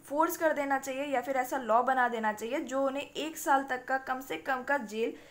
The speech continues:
मिले, अ, जब वो पुलिस से पकड़ाएं। तो ये एक डर टाइप का भावना बन जाएगा बच्चों के बीच में या फिर जो एडल्ट्स रहते हैं उनके बीच में कि, अ, हमें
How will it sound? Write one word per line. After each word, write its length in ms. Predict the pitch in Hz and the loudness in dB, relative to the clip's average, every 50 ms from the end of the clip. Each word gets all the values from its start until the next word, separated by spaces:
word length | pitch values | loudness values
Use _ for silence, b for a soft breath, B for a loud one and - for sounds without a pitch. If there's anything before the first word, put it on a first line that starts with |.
| B B B - | B B B -6
मिले, 380 | 214 226 226 233 214 214 330 359 B B B B B B - - | -2 -2 0 0 0 -2 -4 -6 B B B B B B -8 0
अ, 240 | - 240 226 226 220 | 4 4 6 6 4
जब 420 | 202 190 196 247 240 226 214 214 | 2 2 0 0 0 0 -2 0
वो 360 | 226 277 330 - - - - - - | 4 4 4 4 2 -2 -10 -8 -4
पुलिस 320 | 262 254 247 269 262 - | -2 0 0 0 0 0
से 80 | - 277 | -2 0
पकड़ाएं। 400 | 277 254 220 220 202 185 - - - - - | 0 0 -2 0 0 -2 -2 -4 -8 -6 -2
तो 160 | 254 262 247 | 0 0 0
ये 220 | 247 233 254 277 | 0 -2 -4 -4
एक 360 | 277 - 285 294 285 240 220 196 | -4 -4 -4 -6 -4 -6 2 6
डर 140 | 226 233 | 6 6
टाइप 360 | 233 233 - 254 254 247 247 - | 8 6 2 0 0 0 2 0
का 80 | 269 | 0
भावना 340 | 233 240 226 220 208 226 240 | 2 2 0 0 2 2 0
बन 180 | 233 240 233 233 | 0 0 -2 2
जाएगा 280 | 240 240 240 240 247 | 2 2 2 2 2
बच्चों 300 | 233 233 214 214 - 233 | 0 -2 -2 -2 -6 -8
के 120 | 226 240 233 | -8 -8 -10
बीच 240 | 226 226 220 - | -10 -10 -10 -8
में 120 | 233 233 233 | -8 -6 -2
या 140 | 233 220 233 | -2 -2 -2
फिर 160 | 240 233 233 | -2 -4 -6
जो 200 | 208 226 233 - | -4 -4 -2 0
एडल्ट्स 460 | - - 214 226 233 233 233 233 262 | 0 0 0 0 -2 -2 -4 -4 -4
रहते 220 | 247 233 233 240 | -4 -4 -2 -4
हैं 60 | 240 233 | -4 -4
उनके 220 | 220 220 240 240 | -4 -6 -6 -8
बीच 220 | 220 226 226 - | -8 -10 -10 -10
में 140 | 247 269 277 | -10 -10 -8
कि, 140 | - 349 403 508 B B B B B B B B B B B B _ _ _ _ _ - | -6 -4 -4 -4 B B B B B B B B B B B B _ _ _ _ _ 6
अ, 40 | 233 240 233 233 226 226 226 233 254 | 6 8 8 8 8 6 4 4 2
हमें 420 | 262 254 269 269 269 277 262 | 0 2 4 4 4 4 2